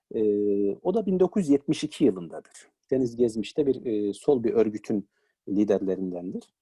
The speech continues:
E, hükümete karşı silahlı isyan diye, e, e, yargılanmıştır.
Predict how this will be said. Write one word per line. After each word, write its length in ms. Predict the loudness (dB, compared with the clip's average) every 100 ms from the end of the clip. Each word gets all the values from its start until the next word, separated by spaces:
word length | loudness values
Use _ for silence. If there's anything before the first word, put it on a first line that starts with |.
| _ _ _ _ -6
E, 60 |
hükümete 680 | -4 -6 -8 -4 -2 0 -2
karşı 280 | -4 -4 -6
silahlı 400 | -2 0 0 0
isyan 480 | -4 -2 -2 -2 -4
diye, 260 | -6 -6 -10 _ _ _ -18
e, 40 |
e, 380 | -16 -14 -14 -16 -18 _ _ _ _ -16 -14 -14 -10
yargılanmıştır. 840 | -2 0 0 -2 -4 -4 -10 -10